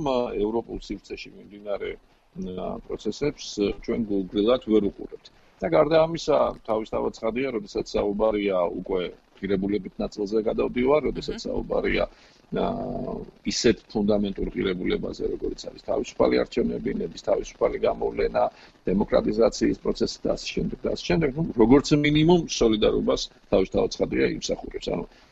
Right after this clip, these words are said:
Speaker 1: ეს არის, როგორც გითხარით, ერთობლიობა პრაგმატული, ა,
Speaker 2: მმ.
Speaker 1: კონტექსტის, როგორც ორ-, ორმხრივიც, ისევე მრავალმხრივით
Speaker 2: დიახ.
Speaker 1: და ასევე ღირებულებითი კონტექსტი.
Speaker 2: ა, მაშინ, ე, მე გკითხავთ, სოლიდარობა ახსენეთ თქვენ და ასეთები, ა,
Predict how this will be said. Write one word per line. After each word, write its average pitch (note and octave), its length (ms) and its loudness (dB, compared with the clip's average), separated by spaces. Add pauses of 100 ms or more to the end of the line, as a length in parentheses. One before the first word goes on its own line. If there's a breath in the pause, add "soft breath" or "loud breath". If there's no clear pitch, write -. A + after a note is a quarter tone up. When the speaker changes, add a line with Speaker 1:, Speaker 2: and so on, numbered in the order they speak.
(140 soft breath)
Speaker 1:
ეს - 160 0
არის, G2+ 260 6 (200)
როგორც G2 300 -2
გითხარით, - 440 -6 (160)
ერთობლიობა G#2 800 2
პრაგმატული, D3 640 0
ა, D3+ 60 -10 (340 soft breath)
Speaker 2:
მმ. C3 420 2
Speaker 1:
კონტექსტის, E3 720 2
როგორც G#2+ 300 0
ორ-, G#2+ 300 0
ორმხრივიც, G#2 560 2
ისევე F#2+ 300 -6
მრავალმხრივით C3 840 2
Speaker 2:
დიახ. F#3 220 0
Speaker 1:
და C#3 80 2
ასევე D#3 320 -2
ღირებულებითი G2 640 -4
კონტექსტი. - 440 -20 (320 loud breath)
Speaker 2:
ა, E3+ 280 0
მაშინ, G3+ 320 2 (140)
ე, - 180 -2
მე G#3+ 140 2
გკითხავთ, - 420 -2
სოლიდარობა A3 560 4
ახსენეთ C3+ 520 0
თქვენ G#3+ 300 0 (340 loud breath)
და F3+ 180 2
ასეთები, G3 760 2 (200)
ა, E3 160 4